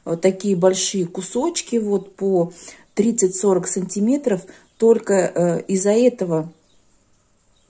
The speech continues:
я, э, убрала из расчёта.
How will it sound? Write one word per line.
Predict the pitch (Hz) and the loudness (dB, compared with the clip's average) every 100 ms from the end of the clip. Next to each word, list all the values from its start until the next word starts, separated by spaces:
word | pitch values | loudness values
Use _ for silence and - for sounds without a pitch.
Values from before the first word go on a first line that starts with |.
| - - _ - | -20 -20 _ -10
я, | 160 190 180 175 165 - _ _ _ | -2 0 2 2 0 -6 _ _ _
э, | - | -8
убрала | 180 170 175 196 202 190 | -6 -4 -2 2 4 2
из | 165 170 180 | 2 -2 0
расчёта. | 180 170 - 240 269 196 | 0 0 -2 -2 -2 -4